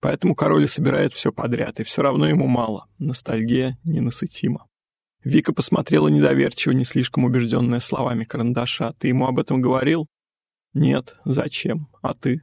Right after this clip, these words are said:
«О чём? О бабушке?» Когда Вика произносила «бабушка»,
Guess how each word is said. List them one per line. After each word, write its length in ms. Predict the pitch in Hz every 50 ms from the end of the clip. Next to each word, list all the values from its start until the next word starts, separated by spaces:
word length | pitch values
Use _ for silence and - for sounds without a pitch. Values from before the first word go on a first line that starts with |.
| _ _ _ _ _ _ _ _ -
«О 100 | 131 127
чём? 340 | - - - - 113 117 - _ _
О 80 | - 135
бабушке?» 560 | 131 - 196 196 196 170 - - - - - _ _ _ _ _ _ _ _ _ _ _ _ _ _ _
Когда 280 | - - 135 - 127
Вика 260 | 131 131 - - - -
произносила 580 | - 131 135 127 120 135 127 - - 135 123
«бабушка», 600 | 127 120 131 147 151 - - - - - - -